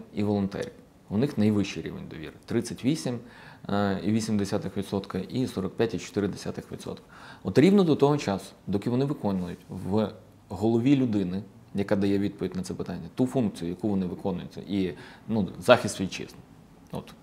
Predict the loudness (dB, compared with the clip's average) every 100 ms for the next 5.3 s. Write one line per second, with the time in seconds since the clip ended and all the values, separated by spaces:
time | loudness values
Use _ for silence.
0 | -20 -6 -4 -2 -6 -6 -2 4 6 8
1 | 6 4 4 2 0 -2 2 2 4 4
2 | 4 0 -10 -20 2 2 4 4 4 -2
3 | 2 2 2 -6 -4 -4 -6 -4 -4 -4
4 | -6 -10 -12 -18 -20 -4 6 8 10 8
5 | 6 2 0